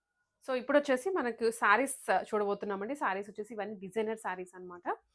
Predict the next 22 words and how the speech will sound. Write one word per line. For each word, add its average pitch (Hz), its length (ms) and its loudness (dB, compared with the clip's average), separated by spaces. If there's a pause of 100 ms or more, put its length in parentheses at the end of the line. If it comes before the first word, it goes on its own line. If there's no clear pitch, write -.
(360)
కలర్స్ 220 320 4
కానీ, 214 240 0
డిజైన్స్ 208 340 -2
కానీ 220 180 -2
చాలా 202 320 2
చాలా 208 240 2
బాగున్నాయి. 185 540 -2 (480)
ఆ, 190 240 0
ఇవన్నీ 269 320 2
కూడా 339 160 2
ఆఫర్‌లోనే 247 500 4
ఉన్నాయి. 170 260 -4 (200)
So, 240 180 -6
నార్మల్ 220 320 0
ప్రైస్ 220 320 0
మీద 240 120 -2
హండ్రెడ్ 233 360 -2
రూపీస్ 254 260 -4
ఆఫ్ 190 220 -4
వస్తుంది 196 300 -12
శారీస్ 185 360 -6
మీద. 196 140 -10